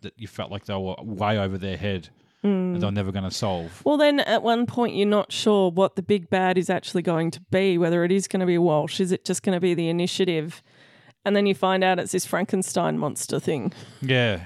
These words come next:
Speaker 1: and that's what I mean. It's a little inconsistent, so I
Speaker 2: Mm.
Speaker 1: think that's probably the only downfall in this season, is that you should start the big bad a little earlier. Well, they d-, were
Speaker 2: Well,
Speaker 1: building
Speaker 2: maybe
Speaker 1: up,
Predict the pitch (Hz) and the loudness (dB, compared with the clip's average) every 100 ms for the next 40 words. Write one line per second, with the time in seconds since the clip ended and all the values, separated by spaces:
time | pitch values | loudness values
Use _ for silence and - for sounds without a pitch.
0 | - 131 143 165 160 165 113 135 151 139 | -2 0 0 2 2 2 2 2 2 0
1 | 135 107 131 120 113 92 - 98 - - | -2 -2 -2 -2 -4 -8 -4 -2 0 0
2 | 139 123 117 - - 123 113 101 101 90 | -2 -4 -6 -8 -8 -2 -2 -2 -4 -4
3 | 92 95 92 107 90 87 85 95 85 80 | -4 -4 -6 -6 -6 -8 -8 -8 -8 -8
4 | 82 - _ - - _ _ 101 95 87 | -14 -16 _ -20 -20 _ _ -12 -10 -8
5 | 107 120 - 123 101 101 107 104 101 98 | -8 -8 -8 -8 -8 -8 -8 -4 -4 -2
6 | 127 131 120 120 120 107 98 123 - _ | -4 -2 0 2 2 2 2 -2 -8 _
7 | _ - 165 160 151 151 190 392 370 381 | _ 0 4 4 4 6 8 10 10 8
8 | 453 | 8